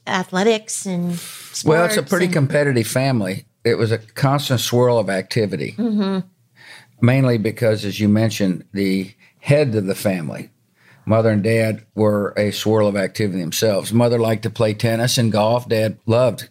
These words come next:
Speaker 2: tennis and golf.
Speaker 1: Mm-hmm.
Speaker 2: Dad became a jogger at one point. I don't know if Mother was ever a jogger.
Speaker 1: She jogged, I remember.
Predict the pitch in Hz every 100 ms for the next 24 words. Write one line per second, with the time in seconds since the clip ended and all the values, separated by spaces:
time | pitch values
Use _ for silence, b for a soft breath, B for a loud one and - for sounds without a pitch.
0 | - 107 98 92 98 95 95 98 120 240
1 | 220 214 196 226 _ _ - 110 113 120
2 | 113 123 120 113 101 110 107 113 117 135
3 | 135 - - 110 110 110 113 135 131 _
4 | _ _ 113 170 185 104 117 156 117 98
5 | 90 90 80 90 78 85 117 339 277 247
6 | 220 214 208 208 214 208 202 202 208